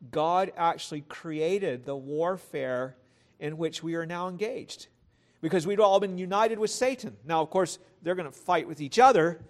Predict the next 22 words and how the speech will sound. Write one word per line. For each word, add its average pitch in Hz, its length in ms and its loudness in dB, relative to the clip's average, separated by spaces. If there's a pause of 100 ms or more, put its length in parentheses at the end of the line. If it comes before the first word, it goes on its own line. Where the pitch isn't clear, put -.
(160)
The 143 80 -8
world's 170 260 6
gonna 165 140 -8
fight 190 420 0
with 180 140 -6
themselves, 185 540 0
too. 233 360 0 (540)
But 175 160 -2
there 214 120 6
was 208 200 8
this 196 180 4
fundamental 233 560 2
conflict 220 760 -2 (200)
that 175 120 -2
was 165 160 0
established 208 640 0
by 170 180 4
God 190 320 2
pulling 208 320 -2
a 190 40 -6
people 190 400 -8
out 185 360 2